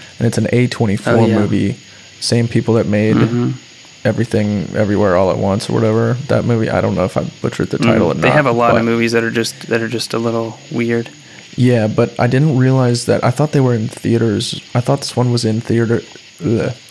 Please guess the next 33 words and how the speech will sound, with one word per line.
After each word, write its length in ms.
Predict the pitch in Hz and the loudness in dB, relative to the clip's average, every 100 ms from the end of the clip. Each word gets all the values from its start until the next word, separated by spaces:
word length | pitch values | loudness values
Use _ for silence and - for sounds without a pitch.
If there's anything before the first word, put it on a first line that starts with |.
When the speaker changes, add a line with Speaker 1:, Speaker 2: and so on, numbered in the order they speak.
| - - - 131 | -20 -20 -6 -2
Speaker 1:
I 80 | |
thought 260 | 127 139 135 | 0 0 0
this 180 | 127 - | -2 0
one 160 | 113 113 | 0 0
was 160 | 113 | -2
in 280 | - 120 120 | 0 0 0
theaters 680 | 113 127 123 110 92 82 - | -2 0 0 2 0 -2 -2
everywhere, 600 | 120 120 104 82 - 131 | -2 0 0 0 0 -2
but 100 | - | -2
I'm 140 | 110 120 | -2 0
not 180 | 123 123 | 0 0
sure 280 | - 107 | 0 0
it 80 | 95 | 0
is. 240 | 104 98 - | 0 0 -2
It 80 | |
may 240 | 117 120 120 | 0 2 2
just 200 | 113 - | -2 -2
be 120 | 113 | 0
an 100 | 110 | 0
L 300 | - 107 107 | 0 2 2
A 120 | 101 | 0
thing. 440 | 120 127 131 135 135 - - - - - - - - - - - - | 0 0 2 0 -2 -8 -20 -20 -20 -20 -20 -20 -20 -20 -20 -20 -6
Speaker 2:
Yeah, 240 | - 120 123 | 2 4 4
Speaker 1:
But 80 | 123 | 4
Speaker 2:
it's 80 | |
Speaker 1:
I 20 | 120 | 4
Speaker 2:
like 120 | 117 | 4
Speaker 1:
watched 300 | 120 120 113 | 4 4 2
Speaker 2:
theaters 240 | 120 117 | 2 2
Speaker 1:
it. 20 | 110 | 0
Speaker 2:
before, 340 | 107 113 110 | -2 0 0
uh, 120 | 104 | -2
digital. 480 | 104 107 113 107 104 | -4 -6 -4 -4 -6